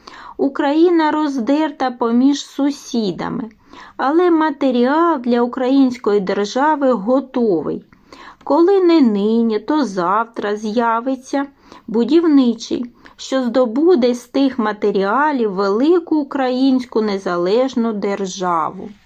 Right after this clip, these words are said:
І цей час настав.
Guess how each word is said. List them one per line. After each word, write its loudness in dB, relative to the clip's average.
І 0
цей 2
час -4
настав. -4